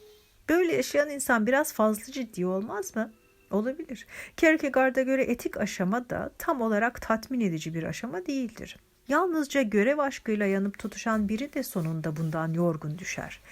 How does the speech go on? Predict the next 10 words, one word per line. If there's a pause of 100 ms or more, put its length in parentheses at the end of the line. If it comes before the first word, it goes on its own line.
(300)
Pek
çok
insan
hayatlarının
sonuna
yaklaştıklarında
böyle
bir
yorgunluk
duyarlar.